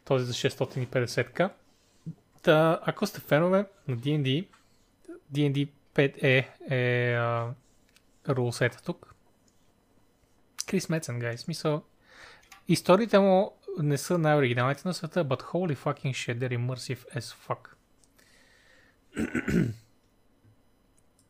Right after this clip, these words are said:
Добре, след като, а, тази реклама премина и аз прибрах парите от нея и процента от това, което Влади купи,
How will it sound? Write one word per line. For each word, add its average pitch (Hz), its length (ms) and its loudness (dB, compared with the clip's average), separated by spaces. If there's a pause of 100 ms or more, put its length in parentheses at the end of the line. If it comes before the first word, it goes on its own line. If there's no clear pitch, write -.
(280)
Добре, 120 560 0 (300)
след 170 240 6
като, 156 500 4
а, 135 500 4 (360)
тази 135 300 2
реклама 127 480 -2
премина 131 480 -6 (560)
и 139 100 -4
аз 123 120 -6
прибрах 131 360 -6
парите 127 340 -10
от - 140 -18
нея 139 220 -6 (1300)
и 143 100 -2
процента 127 560 -4
от 120 320 -4
това, - 140 -4
което 123 280 -6
Влади 123 220 -4
купи, 131 380 -8